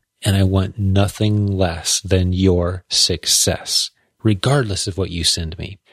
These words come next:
because I believe our culture is at risk, and we need more entrepreneurs and business builders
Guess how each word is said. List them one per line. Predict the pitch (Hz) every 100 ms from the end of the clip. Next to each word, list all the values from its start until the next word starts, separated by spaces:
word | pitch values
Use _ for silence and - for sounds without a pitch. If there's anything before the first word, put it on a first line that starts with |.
| -
because | - - 92
I | 98
believe | 101 107 104
our | 95 95
culture | 101 - 113 110 - 95
is | 85 92 87
at | 85
risk, | 95 123 160 - - _ _ _ -
and | 98 90 92
we | 107
need | 123 104 95 92
more | 95 95 95 101 110 - _ -
entrepreneurs | 98 95 - 92 90 87 87 - _ -
and | 95 87 -
business | 98 98 87
builders | - 90 85 85 85